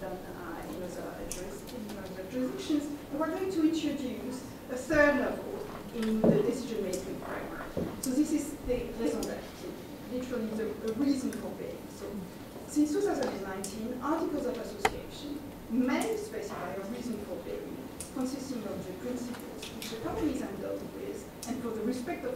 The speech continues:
which it intends to allocate means in carrying out its activity. So it doesn't read better in French, not a bad translation. <laughs> Um, so what is this idea of this raison d'être?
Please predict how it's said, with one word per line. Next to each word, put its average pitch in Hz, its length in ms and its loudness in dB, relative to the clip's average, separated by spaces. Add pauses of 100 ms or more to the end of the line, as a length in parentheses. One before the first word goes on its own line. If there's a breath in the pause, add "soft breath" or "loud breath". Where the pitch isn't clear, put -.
which - 160 -6
it - 160 -8 (120)
intends 220 320 -4
to - 140 -4
allocate 202 460 -2
means 220 260 -2
in - 180 -6
carrying 202 260 -4
out 185 140 -6 (440)
its - 80 -4
activity. - 640 6 (880)
So - 160 -2
it - 160 0
doesn't 311 280 0
read 226 160 -2
better 214 220 -2
in 185 120 -4
French, - 260 -8 (120)
not 254 120 -2
a - 40 -2
bad 208 240 -4
translation. - 600 -6
<laughs> - 1700 8
Um, 220 240 2 (640)
so 269 140 2
what 427 220 4
is 508 140 10
this - 140 4
idea 247 500 4
of 214 200 0
this 208 280 -4 (340)
raison 233 280 4
d'être? - 800 8